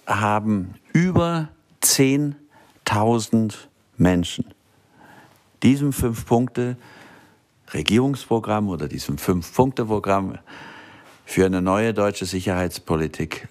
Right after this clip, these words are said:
zugestimmt. Etwas unter fünfhundert Personen haben es abgelehnt. Zehntausend zu fünfhundert. Das ist ein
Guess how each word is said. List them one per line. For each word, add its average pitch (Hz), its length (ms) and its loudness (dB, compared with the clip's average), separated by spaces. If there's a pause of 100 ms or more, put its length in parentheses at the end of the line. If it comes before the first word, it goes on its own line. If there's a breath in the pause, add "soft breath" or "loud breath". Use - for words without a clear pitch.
zugestimmt. - 720 -6 (1800 loud breath)
Etwas 127 400 2
unter 113 360 0
fünfhundert 95 880 -2 (160)
Personen 80 580 0 (340)
haben 76 260 -4
es 76 240 -8 (160)
abgelehnt. 90 520 -4
Zehntausend 131 680 0 (760 loud breath)
zu - 160 -2
fünfhundert. 95 580 -2 (960 loud breath)
Das 113 260 2
ist - 520 -6 (160)
ein 120 380 0